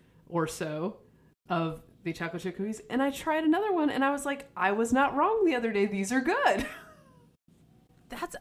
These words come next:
Speaker 2: awesome. I love that.
Speaker 1: Yeah.
Speaker 2: I,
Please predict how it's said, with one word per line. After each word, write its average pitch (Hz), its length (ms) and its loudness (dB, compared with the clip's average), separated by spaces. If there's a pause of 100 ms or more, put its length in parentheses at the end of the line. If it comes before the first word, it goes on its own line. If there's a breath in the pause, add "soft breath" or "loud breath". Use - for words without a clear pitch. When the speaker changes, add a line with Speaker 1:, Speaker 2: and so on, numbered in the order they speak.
Speaker 2:
awesome. 220 640 -4 (800 loud breath)
I 294 120 0
love 285 580 -8
that. 139 420 -8
Speaker 1:
Yeah. 330 180 -8
Speaker 2:
I, 330 480 2